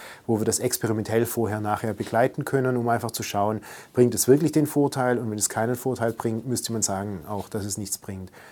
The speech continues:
Aber die Studien aus den U S A zeigen eben, es bringt Vorteile.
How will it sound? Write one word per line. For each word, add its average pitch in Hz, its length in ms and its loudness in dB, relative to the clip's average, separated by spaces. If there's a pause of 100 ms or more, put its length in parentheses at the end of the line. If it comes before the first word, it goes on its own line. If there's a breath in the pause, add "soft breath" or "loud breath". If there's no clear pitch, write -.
(120)
Aber 104 140 -4
die 135 200 0
Studien 135 460 0
aus 110 140 0
den 117 100 -6
U 110 80 -2
S 107 140 -2
A 117 180 -2
zeigen 117 320 2
eben, 113 220 -2
es 104 140 -2
bringt 95 520 -6
Vorteile. 87 560 -12